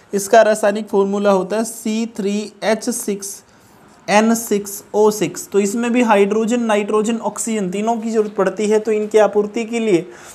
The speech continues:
इनकी मात्रा को sufficient करने के लिए, पूरा करने के लिए हम किसका यूज़ कर लेते हैं,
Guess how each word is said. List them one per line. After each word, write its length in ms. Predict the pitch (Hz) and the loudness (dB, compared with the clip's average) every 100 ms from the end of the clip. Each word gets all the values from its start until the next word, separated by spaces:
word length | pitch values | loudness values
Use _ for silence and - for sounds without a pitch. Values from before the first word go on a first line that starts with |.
| - - _ - | -20 -20 _ -8
इनकी 260 | 208 208 220 | -6 -4 2
मात्रा 300 | 202 202 220 | 2 4 0
को 140 | 226 | 2
sufficient 640 | 220 214 220 208 247 254 | 0 -2 -4 0 2 2
करने 300 | 226 214 202 | 2 0 -2
के 100 | 196 | -4
लिए, 100 | 208 214 | 0 0
पूरा 260 | 214 214 | 2 2
करने 300 | 208 185 185 | 2 0 -4
के 80 | 185 | -4
लिए 100 | 190 | -4
हम 100 | 196 | -4
किसका 280 | 190 185 196 | -6 -6 -2
यूज़ 200 | 185 170 | -2 -2
कर 140 | 165 | -2
लेते 260 | 160 160 202 | -2 -2 -4
हैं, 140 | 254 | -6